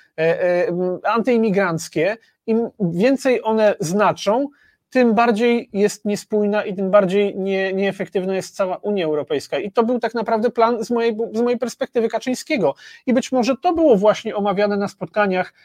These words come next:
skrajnej prawicy Morawieckiego, Le-, Le Pen, Salviniego, e, Orbana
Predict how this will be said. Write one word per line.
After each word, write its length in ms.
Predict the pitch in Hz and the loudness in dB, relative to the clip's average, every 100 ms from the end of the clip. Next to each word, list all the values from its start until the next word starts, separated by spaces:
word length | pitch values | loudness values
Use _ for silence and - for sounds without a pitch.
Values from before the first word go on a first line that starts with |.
| _ | _
skrajnej 520 | - 202 214 214 208 | -2 6 6 6 0
prawicy 420 | 202 196 185 - | 0 0 -2 -4
Morawieckiego, 640 | 180 190 185 - 240 214 | 0 0 0 -4 -2 2
Le-, 120 | 208 196 | 2 2
Le 180 | 202 190 | 2 2
Pen, 200 | 202 214 | 4 2
Salviniego, 760 | - 190 175 180 202 196 196 190 _ _ 180 | 2 0 2 0 0 2 2 0 _ _ 0
e, 180 | 180 175 | 2 4
Orbana 600 | 190 175 180 165 208 | 4 6 6 6 2